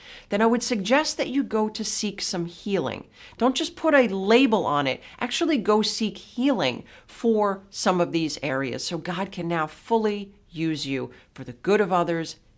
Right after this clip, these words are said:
and his glory. But as followers of Christ, let us not conform to the patterns and the customs and the labels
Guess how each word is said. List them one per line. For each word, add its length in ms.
and 260
his 260
glory. 460
But 120
as 140
followers 480
of 100
Christ, 540
let 200
us 240
not 400
conform 640
to 100
the 80
patterns 500
and 140
the 60
customs 500
and 260
the 80
labels 680